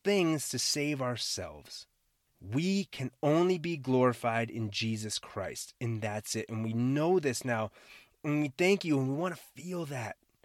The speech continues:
Lord Father. We want to feel that today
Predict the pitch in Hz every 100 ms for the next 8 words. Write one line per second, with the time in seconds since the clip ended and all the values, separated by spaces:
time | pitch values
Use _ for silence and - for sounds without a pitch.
0 | _ - 127 120 - 127 131 139 165 160
1 | - - 180 196 214 170 127 107 - 104
2 | 104 82 82 107